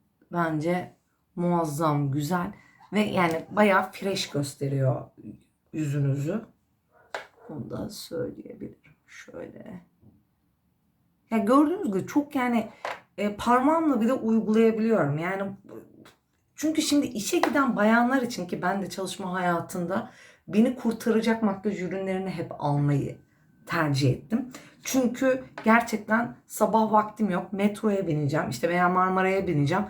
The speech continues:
Hemen yapıp çıkmak istiyorum ki ben çünkü böyle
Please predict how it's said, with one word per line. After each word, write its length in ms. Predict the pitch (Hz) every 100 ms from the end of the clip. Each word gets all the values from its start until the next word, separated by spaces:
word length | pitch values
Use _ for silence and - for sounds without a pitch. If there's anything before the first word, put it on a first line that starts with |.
| - - -
Hemen 480 | 220 294 277 254 -
yapıp 360 | 226 220 226 -
çıkmak 340 | - 233 233
istiyorum 440 | - - 165 196
ki 160 | 196 -
ben 220 | 185 196
çünkü 420 | 196 202 196 208
böyle 400 | 196 202 196 196